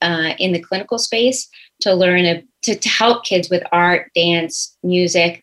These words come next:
things like that. And, um, one of the funny things about that was I actually really, uh, was,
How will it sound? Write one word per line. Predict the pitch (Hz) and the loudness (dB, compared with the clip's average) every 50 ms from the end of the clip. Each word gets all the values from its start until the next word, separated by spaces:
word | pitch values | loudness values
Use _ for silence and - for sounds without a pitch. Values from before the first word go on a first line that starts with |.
| _ - | _ -4
things | 185 175 170 170 | -2 0 0 0
like | 175 170 156 147 - | -2 -4 -4 -4 -2
that. | 156 151 156 151 - - _ _ - - - - _ | -2 0 0 0 -2 -6 _ _ -20 -18 -18 -14 _
And, | - 190 190 185 185 185 | -2 0 2 2 2 2
um, | 175 175 170 170 170 175 170 - _ _ _ - | 2 2 2 2 0 -2 -4 -6 _ _ _ -2
one | 208 208 220 | 0 2 2
of | 214 | 2
the | 214 208 | 2 0
funny | - 214 208 196 196 | 0 0 0 0 0
things | 196 202 196 185 175 | 0 -2 0 0 0
about | 196 175 180 175 180 175 - | 2 2 2 2 2 2 2
that | 175 170 165 - | 2 2 2 2
was | 165 175 170 170 170 - - - - - - _ - - | 2 2 2 2 0 -2 -10 -14 -18 -20 -20 _ -6 -2
I | 185 185 196 | 0 2 2
actually | 208 208 - - - 226 208 185 180 170 160 170 170 | 2 2 2 2 2 4 4 4 4 2 2 0 0
really, | 175 190 196 202 196 185 180 175 170 175 - - - - - | 2 2 4 4 4 4 4 4 2 0 -2 -8 -16 -16 -14
uh, | 180 175 165 165 - - _ _ _ _ _ _ _ _ _ - | -12 -12 -12 -14 -16 -20 _ _ _ _ _ _ _ _ _ -4
was, | - 185 180 - | 0 0 0 0